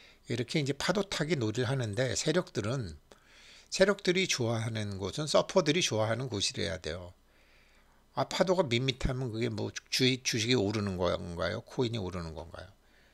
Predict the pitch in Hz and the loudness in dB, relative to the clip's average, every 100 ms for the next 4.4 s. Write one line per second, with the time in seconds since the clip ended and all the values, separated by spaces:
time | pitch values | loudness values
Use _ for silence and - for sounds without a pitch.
0 | _ _ _ 117 113 107 104 127 113 117 | _ _ _ 0 0 0 -4 -4 -4 -2
1 | 147 165 165 - - - _ 104 95 95 | -2 -2 -4 -16 -20 -20 _ -8 -6 2
2 | - 139 147 143 139 120 107 110 107 98 | 2 2 2 2 4 0 0 -2 -4 -6
3 | 92 90 _ - 160 165 151 147 143 139 | -6 -8 _ -4 2 4 6 6 4 4
4 | 143 117 104 117 | 2 2 0 0